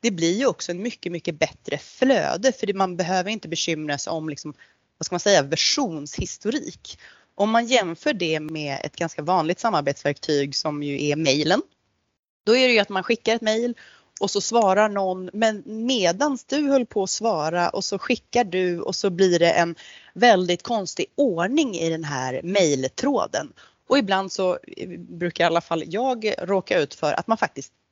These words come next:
man missar att någon skickade. Så att ett mejlsvar eller en del av den här konversationen syns inte eller kommer inte med.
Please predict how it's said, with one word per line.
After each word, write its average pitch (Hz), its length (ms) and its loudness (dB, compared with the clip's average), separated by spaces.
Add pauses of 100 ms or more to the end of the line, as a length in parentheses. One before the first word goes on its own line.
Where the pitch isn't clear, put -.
man 185 280 -4
missar 254 560 0
att - 160 -6
någon 151 460 -6 (340)
skickade. - 560 -2
Så - 120 -6
att - 160 -8
ett - 200 -10
mejlsvar 196 840 0
eller 151 180 -4
en 208 280 0
del 151 220 -2
av - 60 -8
den 139 80 -12
här 156 80 -10
konversationen 165 720 -6 (640)
syns 320 560 0
inte 170 340 -10
eller 180 120 -2
kommer 160 400 -4
inte 165 280 -6
med. 233 400 0